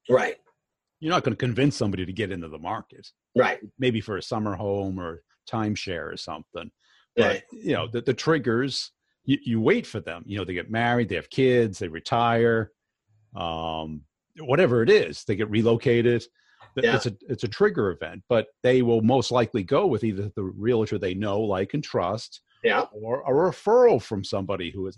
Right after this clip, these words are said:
Speaker 2: has that relationship with them.
Speaker 1: Yeah, exactly.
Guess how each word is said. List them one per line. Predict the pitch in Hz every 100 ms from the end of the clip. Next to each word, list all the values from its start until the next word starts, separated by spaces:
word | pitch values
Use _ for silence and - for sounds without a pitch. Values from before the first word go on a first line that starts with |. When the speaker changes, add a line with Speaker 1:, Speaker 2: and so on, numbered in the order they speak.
| -
Speaker 2:
has | 113 98 92
that | 87 -
relationship | 87 80 82 - - - - -
with | 87 _
them. | - - - _ _ 147
Speaker 1:
Yeah, | 190 175 - _ _ -
exactly. | 107 - 147 190 -